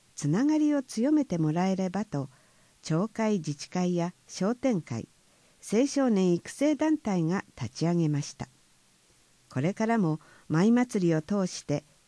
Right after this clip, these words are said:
地域の子どもたちの健やかな成長を支えていきたいと思います。ティガーズダンスチーム、前回グランプリです。黒武者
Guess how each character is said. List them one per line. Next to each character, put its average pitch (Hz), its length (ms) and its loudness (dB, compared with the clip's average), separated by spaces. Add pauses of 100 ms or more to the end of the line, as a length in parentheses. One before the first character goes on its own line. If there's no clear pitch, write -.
地 269 200 2
域 196 180 -2
の 165 160 2
子 165 140 -4
ど 196 120 0
も 269 140 4
た 196 140 -4
ち - 180 -6
の 156 200 0 (420)
健 320 140 2
や 294 100 0
か 196 140 -4
な 165 160 0
成 196 260 -2
長 220 380 -2
を 247 140 -4
支 - 180 -8 (180)
え 233 120 0
て 233 160 0
い 233 80 0
き - 120 -20
た 233 160 -2
い 208 80 -2
と 208 180 -2
思 127 180 -2
い 123 100 0
ま 113 120 -6
す。 - 240 -14 (2000)
テ 165 120 -2
ィ 165 80 2
ガ 285 220 4
ー 302 40 0
ズ 285 180 -4
ダ 208 160 2
ン 208 80 2
ス - 240 -10
チ 202 120 0
ー 131 120 0
ム、 107 140 -4 (680)
前 247 200 2
回 151 240 -2
グ 131 120 -2
ラ 208 140 2
ン 285 80 0
プ 180 140 -6
リ 127 180 -6 (180)
で 117 120 -6
す。 - 320 -16 (1000)
黒 190 300 2
武 277 160 6
者 - 300 -2